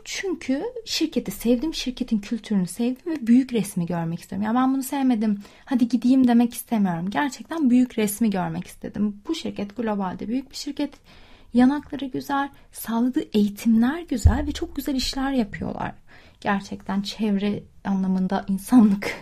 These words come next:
<laughs> insanlığa fayda sağlam anlamında. Ya bunda da takık gibi duruyorum ama gerçekten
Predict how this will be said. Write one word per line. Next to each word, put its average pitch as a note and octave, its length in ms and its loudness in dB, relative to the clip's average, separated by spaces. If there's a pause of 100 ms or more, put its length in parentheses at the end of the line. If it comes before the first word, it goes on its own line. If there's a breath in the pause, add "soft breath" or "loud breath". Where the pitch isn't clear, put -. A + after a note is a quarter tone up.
<laughs> - 180 -4
insanlığa G#3 440 4
fayda F#3+ 340 0
sağlam G3+ 540 2
anlamında. F#3+ 720 2 (280 loud breath)
Ya - 100 -12
bunda A#3+ 180 6
da A#3 60 -2
takık - 380 -2
gibi G3+ 240 2
duruyorum F#3 320 0
ama C4+ 140 2
gerçekten G#3 520 -2